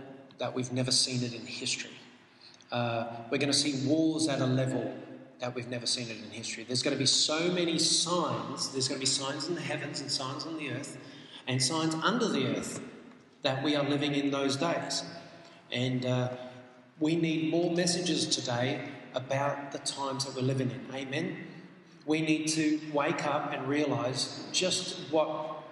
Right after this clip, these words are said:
where we are sitting in the, in the scheme of things, how far it is until the Lord returns.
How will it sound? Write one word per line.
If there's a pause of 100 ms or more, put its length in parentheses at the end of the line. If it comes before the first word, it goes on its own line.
(560)
where
we
are
sitting
in
the,
in
the
scheme
of
things, (240)
how
far
it
is
until
the
Lord
returns.